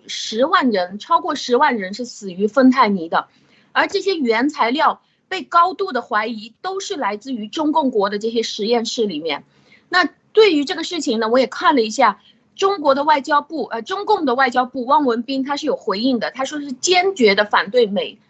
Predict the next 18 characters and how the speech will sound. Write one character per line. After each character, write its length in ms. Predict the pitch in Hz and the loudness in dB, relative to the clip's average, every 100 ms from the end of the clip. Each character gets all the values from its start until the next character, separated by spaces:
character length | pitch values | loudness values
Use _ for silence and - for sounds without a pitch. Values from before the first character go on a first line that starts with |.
| - | -4
美 180 | 226 | -2
方 180 | 220 294 | 2 4
的 100 | 285 | 4
这 120 | 269 | 2
种 180 | 254 185 - | -4 -6 -6
做 240 | 349 233 | -2 -2
法， 300 | - 156 - - | 2 0 0 -10
他 80 | |
说 220 | 269 269 262 | -8 -6 -8
这 100 | 302 | -8
个 100 | 285 | -10
做 180 | 330 285 | -8 -4
法 180 | 240 180 | -4 -2
没 80 | 269 | -4
有 100 | 233 | -4
建 320 | - 349 240 | -4 -4 -4
设 220 | 269 220 | -4 -6
性， 320 | 208 262 160 | -4 -6 -8